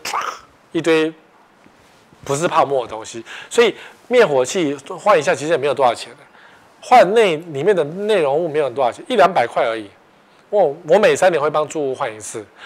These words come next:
我家的灭火器也一定是在有效期限内。好，所以有公寓啊，我妈妈，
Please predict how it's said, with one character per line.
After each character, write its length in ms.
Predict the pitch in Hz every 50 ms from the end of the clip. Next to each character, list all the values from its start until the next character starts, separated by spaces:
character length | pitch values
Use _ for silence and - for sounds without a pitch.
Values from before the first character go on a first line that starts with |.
| - - -
我 120 | 147 139
家 180 | 135 185 185 190
的 80 | 165
灭 140 | - 175 180
火 140 | 143 123 123
器 200 | - - 160 143
也 140 | 123 120 120
一 100 | 120 127
定 180 | 139 160 147
是 80 | 131 143
在 100 | 139 143
有 140 | 120 107 104
效 120 | 107 117
期 160 | 110 - 113
限 180 | 101 110 107 107
内。 160 | 113 110 104 - - - - - - - - - _ _ _ _ _ _ _ _ _ _ _ _ 381 392 392 - - - 415 -
好， 300 | - 143 143 139 131 - - - - -
所 160 | - 240 269
以 60 | 247
有 160 | 185 143 135 139
公 300 | - 208 196 202 220 226
寓 160 | 208 190 165
啊， 300 | 147 139 139 139 143 143 139 - - _ _ _ _ _ _ _ _ _ _ _ _ _ _ _ _ _ _ _ _ _ _ _ _ _ _ _ _ _ _ - -
我 160 | - 156 156 165
妈 160 | 190 220 233
妈， 180 | 233 233 233